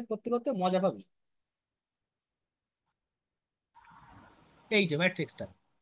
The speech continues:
ধর A matrix নাম দিচ্ছি, এ ম্যাট্রিক্সটা দেওয়া আছে ওয়ান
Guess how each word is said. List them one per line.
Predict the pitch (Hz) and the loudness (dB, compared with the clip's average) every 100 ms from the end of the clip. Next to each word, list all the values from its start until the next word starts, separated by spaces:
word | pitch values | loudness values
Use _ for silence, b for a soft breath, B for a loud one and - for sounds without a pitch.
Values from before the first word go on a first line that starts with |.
| _ _ _ _ _ _ _ _ _ _ _ - | _ _ _ _ _ _ _ _ _ _ _ -2
ধর | 175 220 - | 4 4 2
A | 190 196 | 2 4
matrix | 196 180 - 156 165 - | 4 2 0 -4 -4 -2
নাম | 160 156 | -2 -2
দিচ্ছি, | 147 - 208 240 - _ - | -6 -6 -4 -4 -10 _ -10
এ | 185 180 | -2 0
ম্যাট্রিক্সটা | 175 160 175 175 190 | 0 0 -4 2 2
দেওয়া | 147 160 160 170 | 4 6 6 4
আছে | 165 208 285 - _ _ _ _ _ _ _ _ - - _ _ _ | 2 0 0 -4 _ _ _ _ _ _ _ _ -20 -20 _ _ _
ওয়ান | 151 165 185 | 2 4 6